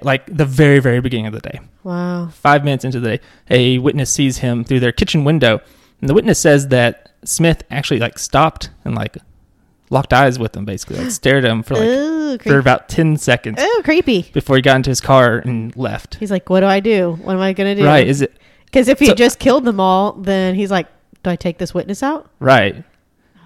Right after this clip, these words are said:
Speaker 2: Oh,
Speaker 1: Like, I, it
Speaker 2: I bet
Speaker 1: makes
Speaker 2: that's
Speaker 1: you
Speaker 2: what he's
Speaker 1: wonder.
Speaker 2: thinking.
Speaker 1: So there's, like, a couple of things. Like, first of all, is he thinking that?
Speaker 2: Yeah.
Speaker 1: Also,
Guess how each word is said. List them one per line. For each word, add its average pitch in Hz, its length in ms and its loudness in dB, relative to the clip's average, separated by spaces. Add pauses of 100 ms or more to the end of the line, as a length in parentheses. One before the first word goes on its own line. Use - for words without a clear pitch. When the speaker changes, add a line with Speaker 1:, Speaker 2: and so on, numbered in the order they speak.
Speaker 2:
Oh, 190 140 -12
Speaker 1:
Like, 190 100 2
I, 190 40 2
it 185 40 4
Speaker 2:
I 185 140 4
bet 170 80 4
Speaker 1:
makes 175 140 4
Speaker 2:
that's 185 100 0
Speaker 1:
you 160 40 2
Speaker 2:
what 160 120 4
he's 170 100 0
Speaker 1:
wonder. - 80 2
Speaker 2:
thinking. 180 400 -6 (160)
Speaker 1:
So - 160 0
there's, 160 140 6
like, 151 120 4
a 151 40 -4
couple 165 180 4
of 127 80 2
things. 123 220 0
Like, 117 140 -2 (280)
first 196 220 4
of 143 40 -2
all, - 240 2 (220)
is 127 140 0
he 120 100 0
thinking 143 320 -4
that? 170 420 0
Speaker 2:
Yeah. 190 240 -6
Speaker 1:
Also, 139 480 4